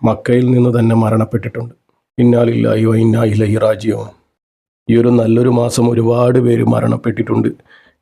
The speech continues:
എല്ലാവരും ദുആ ചെയ്യണം. പിന്നെ കണ്ണൂർ വളപട്ടണം ആലുപള്ളിക്ക് സമീപം പരേതനായ മുക്കിൽ അമീർക്കയുടെ മകൻ നിഷാദ് സൗദിയിൽ വെച്ച് കുഴഞ്ഞു വീണു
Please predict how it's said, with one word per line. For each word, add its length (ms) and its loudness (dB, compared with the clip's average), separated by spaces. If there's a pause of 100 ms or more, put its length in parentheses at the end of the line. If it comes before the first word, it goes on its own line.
എല്ലാവരും 560 2
ദുആ 200 0
ചെയ്യണം. 400 -2 (480)
പിന്നെ 220 4 (160)
കണ്ണൂർ 360 4
വളപട്ടണം 640 2 (260)
ആലുപള്ളിക്ക് 760 4
സമീപം 540 0 (680)
പരേതനായ 680 4 (560)
മുക്കിൽ 380 2 (160)
അമീർക്കയുടെ 680 2
മകൻ 340 2 (840)
നിഷാദ് 500 2 (600)
സൗദിയിൽ 500 4
വെച്ച് 280 2
കുഴഞ്ഞു 540 2
വീണു 220 4